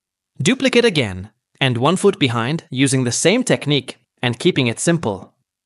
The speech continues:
And number your frames for memory. Next section, pointing with his index. Same principle. Create a couple of frames by looking for the best body part for the job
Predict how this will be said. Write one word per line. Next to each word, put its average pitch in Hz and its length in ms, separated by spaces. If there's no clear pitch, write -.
And 139 160
number 208 280
your 302 160
frames 110 520
for - 160
memory. 135 540
Next 175 240
section, 107 480
pointing 220 380
with 208 100
his 208 160
index. 117 600
Same 254 380
principle. 131 680
Create 208 440
a 156 80
couple 226 380
of - 80
frames 117 540
by 139 120
looking 226 340
for 156 140
the 127 80
best 165 420
body 170 260
part 127 280
for 131 100
the 113 100
job 120 460